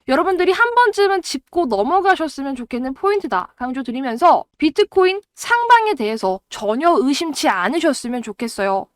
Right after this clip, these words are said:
따라서 이 폭풍 전야에 있는 비트코인, 이 구간에서 우리 여러분들이 담아두셔야 될 코인이 어떤 코인이냐라고 말씀을 드린다면 일단 첫 번째로 제가 비추하는 코인에 대해서 먼저 좀 말씀을 드릴게요.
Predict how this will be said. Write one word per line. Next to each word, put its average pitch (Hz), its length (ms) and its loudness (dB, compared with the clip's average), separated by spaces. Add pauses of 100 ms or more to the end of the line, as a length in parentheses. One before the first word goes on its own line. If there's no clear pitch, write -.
(140)
따라서 370 440 4
이 - 100 -4
폭풍 494 420 0
전야에 381 460 6
있는 320 320 -6
비트코인, 262 720 -2 (160)
이 302 180 2
구간에서 381 640 2
우리 254 260 -2
여러분들이 285 640 0
담아두셔야 392 840 4
될 349 180 -2
코인이 349 420 0 (100)
어떤 403 520 2
코인이냐라고 285 840 0
말씀을 247 440 0
드린다면 294 600 0
일단 381 260 2
첫 466 180 -2
번째로 370 540 2
제가 254 240 -4
비추하는 427 640 0
코인에 440 380 -2
대해서 226 420 -4
먼저 220 260 -4
좀 254 140 -6
말씀을 226 480 -6
드릴게요. 202 540 -6